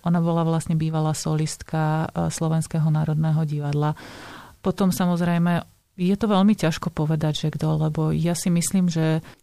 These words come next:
každý pedagóg, choreograf ovplyvní tanečníka určite.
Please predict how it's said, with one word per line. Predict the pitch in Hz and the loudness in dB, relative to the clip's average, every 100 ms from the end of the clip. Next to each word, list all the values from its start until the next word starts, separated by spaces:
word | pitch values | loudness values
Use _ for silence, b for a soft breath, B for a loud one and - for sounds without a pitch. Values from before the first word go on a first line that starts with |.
| - | -4
každý | 170 185 175 170 165 | 0 2 2 2 2
pedagóg, | 165 180 196 160 165 160 165 - | 0 0 0 2 2 2 0 -2
choreograf | - 175 175 165 156 156 165 165 - - - _ | 0 2 2 2 0 0 0 -2 -12 -20 -20 _
ovplyvní | 170 - 180 170 165 | -8 -2 0 2 2
tanečníka | 165 160 160 - 165 165 160 - | 2 0 0 -2 -2 -2 -4 -6
určite. | 170 165 - 165 - 160 160 | -8 -8 -6 -8 -2 -2 -2